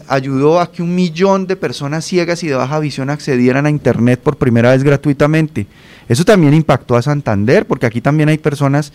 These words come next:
en situación de discapacidad discriminadas, y por eso el proyecto de incluir a la población en situación de discapacidad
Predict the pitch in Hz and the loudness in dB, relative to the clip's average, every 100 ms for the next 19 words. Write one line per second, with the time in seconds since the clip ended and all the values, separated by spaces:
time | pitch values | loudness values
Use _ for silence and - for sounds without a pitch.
0 | - - - 143 147 - 120 127 127 165 | -20 -18 -2 0 0 -2 -2 0 0 0
1 | - 135 - 110 123 131 151 175 160 127 | 0 -4 -4 -2 2 2 0 -2 -2 -2
2 | 113 156 196 139 139 123 120 135 165 160 | 0 2 2 0 -4 -4 -2 -2 -4 -2
3 | 127 127 127 - 185 170 151 139 143 127 | 0 2 0 -2 -4 -2 -2 -2 0 2
4 | 214 202 - - - 131 131 120 120 113 | 2 0 -4 -20 -6 0 0 0 0 0
5 | 135 151 175 175 139 131 139 170 165 135 | 0 -2 -2 -2 -2 0 0 0 0 -2
6 | 117 123 170 | -2 0 0